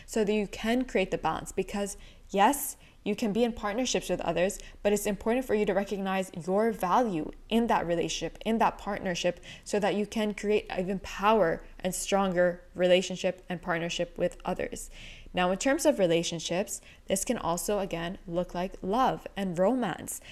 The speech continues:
new romances, new love interests, new, maybe you're going on more dates now, and, like, you're creating a new love life for yourself in some kind of way. Again, this is a solar eclipse, and it may bring big news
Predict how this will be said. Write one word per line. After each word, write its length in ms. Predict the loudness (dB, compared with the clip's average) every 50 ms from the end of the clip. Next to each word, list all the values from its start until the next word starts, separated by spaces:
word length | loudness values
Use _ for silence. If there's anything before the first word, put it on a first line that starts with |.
| -20 -12 -4
new 560 | 0 2 4 6 6 6 6 6 4 2 -2 -8 -4 2
romances, 720 | 2 4 4 4 4 4 2 0 -2 -4 -4 -4 -6 -8 -6
new 300 | -4 0 2 2 2 2
love 560 | 2 0 0 0 2 4 4 4 4 2 0 -4 -4
interests, 580 | -4 -4 -2 -2 -4 -4 -4 -4 -6 -8 -8 -10 -14 -20 -20 -20 -20 -10 -4
new, 420 | -2 2 4 4 4 4 4 2 0
maybe 220 | 0 -2 0 2
you're 160 | 2 2 2 2
going 220 | 2 2 2 2
on 180 | 0 -2 -2 -2
more 180 | 0 0 0
dates 380 | 0 2 4 4 4 4 0 -4
now, 220 | -4 -2 -2 -2
and, 100 | -2 -2
like, 160 | -2 -2 -2
you're 100 | -2 -4
creating 500 | -4 -4 -4 0 0 2 2 0 -2 -4 -4 -4
a 60 | -2
new 180 | 0 0 0 -2
love 260 | 0 0 0 0 0
life 220 | 0 0 0 0
for 120 | -2 -4 -2
yourself 360 | -2 -2 -4 -4 -6 -6 -6
in 100 | -8 -8
some 180 | -6 -6 -6 -6
kind 240 | -4 -4 -4 -4
of 100 | -4 0
way. 220 | 0 0 0 0 -2 -8 -14 -18 -16 -6 -2
Again, 380 | -2 0 2 2 2 2 -2 -4 -10 -18 -20 -20 -20 -6 -2
this 180 | 0 2 4 4
is 160 | 4 4 4
a 60 | 2
solar 320 | 2 2 4 4 6 4
eclipse, 440 | 4 4 4 4 4 2 0 -8 -10 -4 0
and 160 | 2 2 4
it 100 | 2 2
may 240 | 2 4 4 4 4
bring 460 | 2 4 4 6 6 6 4 2 -2 -6 -10 -16 -16 -18 -18 -18 -20 0 8
big 440 | 12 12 12 12 10 8 4 -4 -8 -8 -4
news 520 | -2 2 4 6 6 8 6 6 4 2